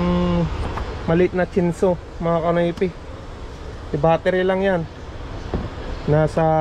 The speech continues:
three nine nine nine. Apat na libo na. Ayan, mga chinso nila. Makita brand. Nine five nine nine. So, mas mura to.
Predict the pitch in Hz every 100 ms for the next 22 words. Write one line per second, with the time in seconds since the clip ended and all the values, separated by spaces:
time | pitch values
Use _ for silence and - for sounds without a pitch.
0 | 156 156 156 156 180 180 185 185 170 160
1 | 143 - - - 165 175 175 175 190 180
2 | 151 - - - - - 143 135 147 156
3 | 156 160 151 165 180 - - - - -
4 | - - - - - - - - - -
5 | - - 160 165 160 160 151 165 156 180
6 | 165 165 156 - - - - 151 175 180
7 | 175 160 175 196 214 190 - - - -
8 | - - - - - - - - - -
9 | 156 156 160 156 165 156 165 165 165 175
10 | 202 220 240 - - - - - - 180
11 | 190 190 190 - 190 190 190 208